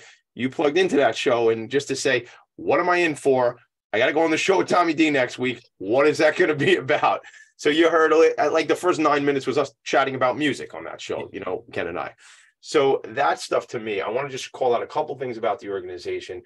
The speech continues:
We provide care regardless of the ability to pay and offer a sliding fee scale for over twenty-seven percent of patients who are uninsured and in need of healthcare.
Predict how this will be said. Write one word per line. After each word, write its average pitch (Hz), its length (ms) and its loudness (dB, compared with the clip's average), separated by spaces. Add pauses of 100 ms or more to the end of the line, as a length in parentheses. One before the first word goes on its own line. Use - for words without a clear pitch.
(300)
We 127 80 -8
provide 120 580 0
care 123 400 0 (400)
regardless 123 640 -2
of 160 60 0
the 160 100 0
ability 135 380 -2
to 131 40 -10
pay 101 260 -2
and 98 100 -8
offer 95 200 -6
a 90 40 -6
sliding 117 500 -4
fee 110 240 -12
scale 95 460 -4
for - 200 -8
over 90 180 -8
twenty-seven 120 1120 -6
percent 117 340 -8
of - 80 -16
patients 95 400 -10
who 95 100 -10
are 92 120 -4
uninsured 104 500 -4
and - 140 -8
in 92 80 -10
need 92 140 -10
of 90 100 -12
healthcare. 82 460 -8